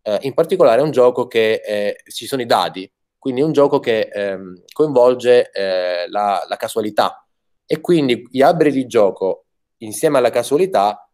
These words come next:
si fondono per formare un nuovo tipo di, eh, approccio di intelligenza artificiale che non è quello che vediamo a lezione, ma è una piccola variante di quello che vediamo a lezione.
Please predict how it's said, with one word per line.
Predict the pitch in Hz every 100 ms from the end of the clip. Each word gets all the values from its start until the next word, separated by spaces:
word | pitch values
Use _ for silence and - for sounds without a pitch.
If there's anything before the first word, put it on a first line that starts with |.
| _ _
si | -
fondono | 160 127 127 127 131 127
per | 117
formare | - 110 127 104
un | 113
nuovo | 143 165 120
tipo | 123 104 104
di, | 101 101
eh, | - 87 82
approccio | - 104 123 113 - 104
di | 95
intelligenza | 98 107 117 95
artificiale | - 127 - 87 87 92 - _ _ -
che | 117
non | 135
è | 190 156
quello | - 139
che | 123
vediamo | 113 123 117
a |
lezione, | 117 - 160 160 160
ma | 151
è | 143
una | 139 135
piccola | - 208 - 165
variante | 180 131 104 107
di | 143 120
quello | 107
che | 110
vediamo | 101 98
a | 92
lezione. | 90 - 71 73 87